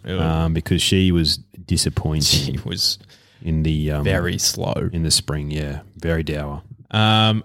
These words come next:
Speaker 1: all right, so we have a ton of races to get through.
Speaker 2: Oh, God, yeah.
Speaker 1: Um, so let's start at Sandown, race one. We have the Victoria Gold Cup, twenty-one hundred listed race. This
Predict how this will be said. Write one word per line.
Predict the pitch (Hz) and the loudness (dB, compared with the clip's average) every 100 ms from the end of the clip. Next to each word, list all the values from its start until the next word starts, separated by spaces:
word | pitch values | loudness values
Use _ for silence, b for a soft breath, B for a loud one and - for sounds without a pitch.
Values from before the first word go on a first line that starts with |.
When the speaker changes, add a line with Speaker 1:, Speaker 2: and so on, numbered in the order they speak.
| - | 2
Speaker 1:
all | |
right, | 120 117 - | 4 4 2
so | - 113 | 2 4
we | 117 120 | 4 4
have | 107 117 113 110 104 98 - - _ - | 2 2 4 4 2 -4 -14 -20 _ -10
a | 98 | -8
ton | - - 110 107 | -8 -4 0 2
of | 95 | 2
races | 90 - 101 | 0 0 -4
to | - | -4
get | - | -6
through. | 90 - 82 - - | -4 -4 -4 -4 -6
Speaker 2:
Oh, | 78 | -6
God, | 78 - - | -2 0 0
yeah. | - | 0
Speaker 1:
Um, | 76 85 90 | 0 -2 -2
so | - 113 101 101 | 2 4 4 2
let's | 104 104 | 2 2
start | - 113 110 | 2 2 2
at | |
Sandown, | - 113 107 104 101 98 | 0 0 0 2 0 0
race | 101 101 - - | 2 2 0 0
one. | 98 98 92 90 | -2 0 -2 -4
We | 98 | -4
have | - 98 95 | 0 0 0
the | 90 | -2
Victoria | - 92 - 117 107 | -6 -6 2 4 4
Gold | 98 87 87 | 2 -2 -2
Cup, | - - 110 104 - - _ _ _ _ _ | -4 2 2 2 -2 -10 _ _ _ _ _
twenty-one | - 131 123 101 | -2 2 4 2
hundred | 87 87 - 87 | -2 -4 -4 -2
listed | 101 - - - | 0 0 -2 -6
race. | 76 - - - | -4 -4 -4 -4
This | - 110 | 0 0